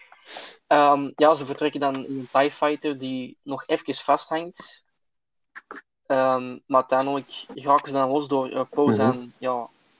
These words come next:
Speaker 1: pilot skills. En dan is het uiteindelijk Poe die ook de naam geeft van Finn, of ja, van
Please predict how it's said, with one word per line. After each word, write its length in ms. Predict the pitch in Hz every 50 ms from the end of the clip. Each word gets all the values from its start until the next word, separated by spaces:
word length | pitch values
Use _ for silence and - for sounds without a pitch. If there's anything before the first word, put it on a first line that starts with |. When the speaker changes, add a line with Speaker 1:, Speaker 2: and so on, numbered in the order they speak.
| _ _ _ _ _ _ _ _ _ -
Speaker 1:
pilot 320 | - 143 143 151 156 151
skills. 580 | - - - 160 160 180 190 - - - - _ _ _ _ _ _ _ _ _ _ _ _ _ _ _ _ _ _ _ - _ _ _ _ _ _ - _ _ _ _ _ _ _ _ _ _
En 120 | - 151 156
dan 160 | 156 160 160
is 80 | 151
het 120 | 156 143 -
uiteindelijk 440 | 143 - 143 156 170 170 - - -
Poe 260 | 165 165 175 175 156
die 100 | 156 165
ook 120 | 156 135
de 40 | 135
naam 300 | 131 131 139 143 160 165
geeft 320 | 151 170 170 190 185 - -
van 360 | 175 175 175 175 170 156 - -
Finn, 480 | - - - 165 175 190 208 214 202 _
of 280 | - 143 139 - - -
ja, 140 | 147 135 -
van 160 | 147 143